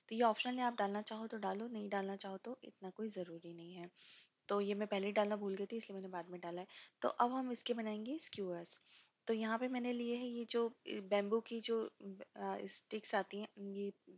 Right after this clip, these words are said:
आती हैं, ये मैंने मार्केट से ली थी। तो इनको अब हम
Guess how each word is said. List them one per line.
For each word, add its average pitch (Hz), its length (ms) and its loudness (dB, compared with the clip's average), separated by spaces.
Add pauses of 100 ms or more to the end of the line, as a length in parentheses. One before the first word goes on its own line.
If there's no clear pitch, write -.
(280)
आती 180 320 -2
हैं, 233 80 -4 (420)
ये 233 60 4
मैंने 220 220 2
मार्केट 202 400 0
से 220 100 -2
ली 208 140 -2
थी। 262 200 -6
तो 220 160 -2
इनको 202 360 -4
अब 208 260 0
हम 208 220 -2